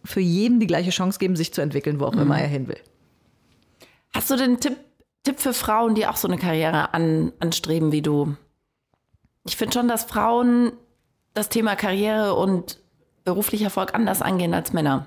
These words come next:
Speaker 1: Auf jeden Fall. Es ist komplett anders. Und jetzt muss ich aber auch sagen, ne, ich kann ja hier nicht für jede Frau sprechen. Ich kann nur für mich sprechen als
Speaker 2: Mhm.
Speaker 1: Frau, die homosexuell ist. Denn was ich feststelle, ist immer, und das ist so liebenswert an Frauen, sobald die Kinder bekommen,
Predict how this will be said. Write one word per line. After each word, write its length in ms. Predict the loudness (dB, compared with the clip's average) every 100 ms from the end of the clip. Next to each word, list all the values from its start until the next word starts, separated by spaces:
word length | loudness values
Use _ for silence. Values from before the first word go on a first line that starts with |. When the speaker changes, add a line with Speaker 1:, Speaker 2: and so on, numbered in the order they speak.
| -2
Speaker 1:
Auf 240 | -2 -2
jeden 180 | -2 -2
Fall. 220 | -4 -6 -4
Es 120 | -4
ist 100 | -2
komplett 340 | -2 -2 -2
anders. 300 | 0 0 0
Und 80 | 0
jetzt 140 | -2 0
muss 120 | 0
ich 60 | 0
aber 120 | 0
auch 80 | 0
sagen, 200 | 0 0
ne, 120 | -2
ich 80 | -2
kann 140 | -2
ja 60 | 0
hier 80 | 0
nicht 160 | 0
für 80 | 0
jede 200 | 0 0
Frau 200 | -2 -4
sprechen. 300 | -2 -4 -4
Ich 60 | -4
kann 140 | -2
nur 80 | -2
für 120 | 0
mich 180 | 0 0
sprechen 300 | -2 -4 -2
als 120 | -2 -2
Speaker 2:
Mhm. 40 |
Speaker 1:
Frau, 220 | 0 2
die 300 | 2 0 0
homosexuell 680 | 0 0 -2 -4 -2 -2 -2
ist. 200 | -4 -10 -18 -20 -20 -20 -20 _ 2
Denn 320 | 2 2 0
was 120 | -2
ich 120 | -4 -4
feststelle, 800 | -6 -4 -4 0 0 2 0
ist 160 | -2 -2
immer, 340 | 0 2 0 0
und 120 | -2
das 100 | -2
ist 180 | -4 0
so 120 | 2
liebenswert 480 | 4 4 2 0 -2
an 140 | -4
Frauen, 240 | -2 0 0
sobald 240 | 0 -2
die 60 | -2
Kinder 320 | 0 2 2
bekommen, 480 | 0 -2 0 0